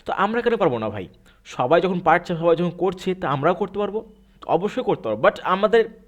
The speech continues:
মেন্টালিটি চেঞ্জ করতে হবে ব্রো, মেন্টালিটি চেঞ্জ করুন, মেন্টালিটি চেঞ্জ করুন, সব সম্ভব। কোনো কিছু সম্ভব না, এটা হতে পারে না। আপনার মাইন্ড ঠিক করুন,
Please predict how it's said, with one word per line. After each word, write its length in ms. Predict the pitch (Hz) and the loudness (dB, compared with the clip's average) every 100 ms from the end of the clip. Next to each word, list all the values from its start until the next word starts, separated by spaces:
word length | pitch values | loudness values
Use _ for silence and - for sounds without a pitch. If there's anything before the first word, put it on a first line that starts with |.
| _ _ - - | _ _ -20 -8
মেন্টালিটি 760 | 143 190 247 254 262 262 269 - - _ _ - | 4 6 6 4 2 2 -2 -4 -12 _ _ 8
চেঞ্জ 280 | 247 285 | 8 8
করতে 280 | 226 214 - | 4 2 4
হবে 160 | 160 156 | 4 4
ব্রো, 360 | 156 254 160 110 | 8 8 8 2
মেন্টালিটি 480 | 139 185 190 226 - | 2 4 8 8 8
চেঞ্জ 240 | 202 156 | 4 2
করুন, 140 | 143 | -2
মেন্টালিটি 500 | 139 170 175 214 185 | 0 2 6 8 6
চেঞ্জ 280 | - 190 185 | 4 2 2
করুন, 320 | 196 226 269 - - - _ | 6 6 4 -6 -20 -20 _
সব 280 | - 233 226 - | -4 0 0 -2
সম্ভব। 440 | 170 139 113 143 - _ _ - - - | -6 -4 -4 -4 -6 _ _ -20 -20 -8
কোনো 340 | - 196 247 277 | 0 4 4 4
কিছু 240 | 277 269 | 0 -2
সম্ভব 480 | 185 190 196 202 208 | 0 0 6 6 8
না, 160 | 214 - | 4 4
এটা 280 | 170 170 185 | 4 6 4
হতে 380 | 143 151 156 160 | 2 0 0 0
পারে 380 | 160 127 127 120 | 2 2 4 4
না। 180 | 151 - - _ _ - - | 2 0 -8 _ _ -20 -14
আপনার 240 | 143 - 135 | -10 -4 -4
মাইন্ড 580 | 123 135 156 202 233 - - - - - _ _ _ _ _ _ _ - | 0 4 6 4 0 -8 -18 -20 -20 -20 _ _ _ _ _ _ _ 0
ঠিক 200 | 165 160 | 0 4
করুন, 340 | 214 233 359 | 6 8 4